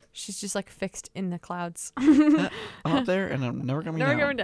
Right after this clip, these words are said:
Speaker 1: down. <laughs> That's also
Speaker 2: Bye.
Speaker 1: Pisces too. So, okay, speaking of Pisces, I Googled Pisces with a moon in Aquarius. See if this resonates. You think this sounds like, um,
Speaker 2: Okay.
Speaker 1: Betsy at all.
Speaker 2: All right.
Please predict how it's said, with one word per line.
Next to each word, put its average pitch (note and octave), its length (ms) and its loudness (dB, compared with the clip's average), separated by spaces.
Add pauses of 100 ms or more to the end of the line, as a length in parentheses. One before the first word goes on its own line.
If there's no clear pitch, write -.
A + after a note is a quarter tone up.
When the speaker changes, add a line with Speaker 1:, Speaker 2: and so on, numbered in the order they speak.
(340)
Speaker 1:
down. C#4+ 120 -2
<laughs> - 40 -20
That's B3 220 6
also A#3 220 6
Speaker 2:
Bye. G#3+ 140 2
Speaker 1:
Pisces F#3 300 -4
too. G3+ 280 -4 (520)
So, B3 200 2
okay, G#3 320 -2
speaking C#4+ 300 -2
of C#4+ 100 -2
Pisces, F3 400 -4
I G3+ 140 0
Googled A#3 500 2 (180)
Pisces B3 300 -4
with G#3+ 100 -4
a F#3+ 100 -2
moon G3 280 -2
in - 60 -6
Aquarius. F#3 340 -8
See - 220 -4
if B3+ 100 -6
this - 300 -6 (200)
resonates. G3+ 440 -2
You G3+ 120 -6
think G3 320 -6 (200)
this G#3+ 120 -8
sounds F#3 260 -6
like, - 240 -10 (160)
um, D3 160 -2
Speaker 2:
Okay. F3+ 100 -6
Speaker 1:
Betsy - 280 -4
at - 80 -6
all. - 180 -8 (140)
Speaker 2:
All D3 100 -4
right. B2 160 -8